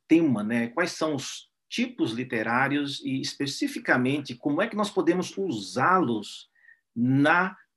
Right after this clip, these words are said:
pregação ou na comunicação, não apenas pregação. Tem várias pessoas hoje aqui que não são pastores e não pregam, mas você precisa conhecer os tipos literários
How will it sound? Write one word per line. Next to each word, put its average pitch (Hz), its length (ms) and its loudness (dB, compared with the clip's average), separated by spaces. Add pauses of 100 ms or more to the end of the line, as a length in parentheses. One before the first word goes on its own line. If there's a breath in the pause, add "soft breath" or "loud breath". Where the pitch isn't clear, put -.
pregação 139 760 0
ou 143 220 2
na 131 140 0
comunicação, 170 880 2
não 190 120 0
apenas 247 320 -2
pregação. 214 600 -2
Tem 143 120 -4
várias 143 280 0
pessoas 139 520 0
hoje 127 200 -2
aqui 180 400 0 (260 loud breath)
que - 80 -6
não 190 140 0
são 147 200 -4
pastores 143 560 2
e 147 60 0
não 139 180 -2
pregam, 131 540 0 (460 soft breath)
mas 139 120 -4
você 160 220 0
precisa 185 500 0
conhecer 139 760 -2
os - 160 -8
tipos 185 400 -6
literários 135 800 0